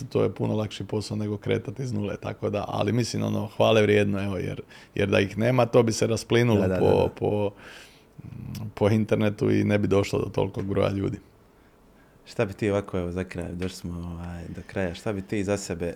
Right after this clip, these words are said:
Speaker 2: jesi li, je li išta, bi li išta promijenio? Vjerujem da bi tu prvu fazu, ali opet i s ove gledišta ne bi.
Speaker 1: <laughs> A šta ja znam, bitno je da, bitno je da do kraja uspiješ, ono, nije, nije čak ni bitno šta je prije, bitno je da se do kraja izdrži.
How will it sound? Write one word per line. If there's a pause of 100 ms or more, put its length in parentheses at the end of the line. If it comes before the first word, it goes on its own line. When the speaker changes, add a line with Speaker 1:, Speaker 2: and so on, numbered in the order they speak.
Speaker 2:
jesi
li, (320)
je
li
išta,
bi
li
išta
promijenio?
Vjerujem
da
bi
tu
prvu
fazu,
ali
opet
i
s
ove
gledišta
ne
bi.
Speaker 1:
<laughs>
A
šta
ja
znam,
bitno
je
da, (560)
bitno
je
da
do
kraja
uspiješ,
ono, (120)
nije, (200)
nije
čak
ni
bitno
šta
je
prije,
bitno
je
da
se
do
kraja
izdrži.